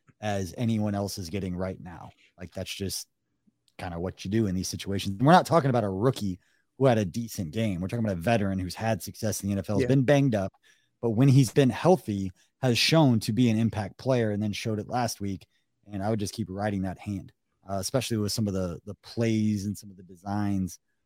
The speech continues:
Speaker 1: of things that require more of an explosive, shiftier guy that is McKinnon. Like, that's more of his style of play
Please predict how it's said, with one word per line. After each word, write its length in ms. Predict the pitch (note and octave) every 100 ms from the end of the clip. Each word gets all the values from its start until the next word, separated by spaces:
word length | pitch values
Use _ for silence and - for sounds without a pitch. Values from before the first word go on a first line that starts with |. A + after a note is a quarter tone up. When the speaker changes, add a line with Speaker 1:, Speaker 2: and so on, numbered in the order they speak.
| _
Speaker 1:
of 140 | G2+ E2+
things 420 | - G2 F#2+ F2+
that 260 | G2 F#2 F2+ _ _ _ -
require 840 | G2 _ - G#2 A2+ G2+ F#2+ F2+ G2+
more 260 | F#2+ G2+
of 80 | F#2
an 80 | F#2
explosive, 960 | - - - G#2+ G2+ - G2 F2+ E2+ _ _ _ -
shiftier 720 | - B2+ A#2+ - G#2 F#2+ D2+
guy 480 | G#2 A2 F2 E2 - _ _ -
that 240 | G2 G2 - _ G#2+
is 180 | G#2+
McKinnon. 480 | G2 F#2 - A2+ E2 - _
Like, 100 | - -
that's 340 | G2+ - -
more 340 | G2 G#2 G#2+ G2+
of 200 | F2 - - -
his 140 | G#2
style 480 | - G#2 G#2 G2 F#2
of 160 | -
play 420 | - A#2+ G#2+ F#2+